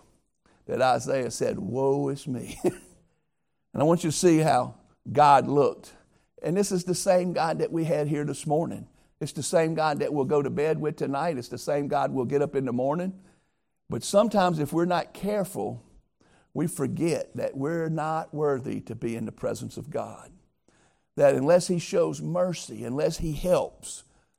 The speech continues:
we're never in a condition to be able to be in the presence of God.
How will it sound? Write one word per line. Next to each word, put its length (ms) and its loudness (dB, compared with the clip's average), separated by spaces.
we're 160 0
never 320 -2
in 100 -2
a 60 -6
condition 540 -6
to 60 -6
be 160 -2
able 200 -4
to 160 -6
be 180 -4
in 120 -4
the 60 -6
presence 540 -6
of 120 -10
God. 420 -10